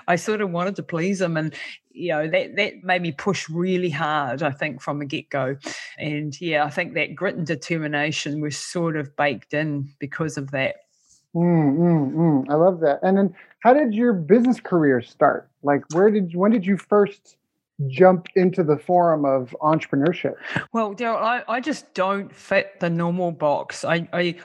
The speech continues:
Speaker 1: I never have. I've always felt like a fish out of water, eh, when I, when I was, you know, in corporate jobs or, and I haven't really been in, in paid employment since I was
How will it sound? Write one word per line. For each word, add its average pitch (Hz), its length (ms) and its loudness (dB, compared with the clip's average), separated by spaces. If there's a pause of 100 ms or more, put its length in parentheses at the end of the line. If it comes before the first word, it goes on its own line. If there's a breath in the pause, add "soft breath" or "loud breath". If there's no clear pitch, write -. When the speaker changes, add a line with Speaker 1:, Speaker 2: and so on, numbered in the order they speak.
Speaker 1:
I 190 100 -2
never 214 300 -2
have. 190 360 -4
I've 208 160 -2
always 208 320 -4
felt 208 200 -2
like 180 160 -4
a 160 40 -8
fish 196 300 -4
out 175 160 -2
of 160 60 -4
water, 165 640 -4
eh, 85 100 -10
when 170 340 -6
I, 165 180 -2
when 175 260 -4
I 165 100 2
was, 160 320 -4
you 175 100 -4
know, 160 140 2
in 160 80 -2
corporate 175 440 -4
jobs 170 520 -4
or, 160 280 0 (500 loud breath)
and 175 120 -4
I 185 60 -4
haven't 190 320 -4
really 180 240 -2
been 180 320 -2
in, 170 160 -2
in 160 380 -4
paid 185 400 -2
employment 156 800 -4
since - 360 -4
I 156 140 0
was 151 720 -6